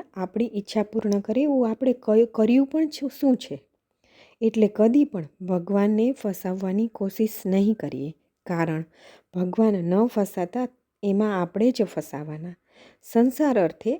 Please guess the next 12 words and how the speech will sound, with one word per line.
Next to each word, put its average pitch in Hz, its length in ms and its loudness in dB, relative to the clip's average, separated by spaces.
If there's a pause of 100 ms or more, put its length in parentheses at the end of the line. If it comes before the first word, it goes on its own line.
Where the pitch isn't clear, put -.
આપણે 208 420 -6
રોજ 233 300 4 (160)
આટ 202 280 -2
આટલું 208 340 -2
કષ્ટ 190 360 -6
કરીએ 170 400 -4
છીએ, - 340 -12 (420)
પણ 220 140 4
દિવસમાં 220 800 0
એકાદિક 262 640 -2
કલાક 240 520 0
પણ 147 140 -10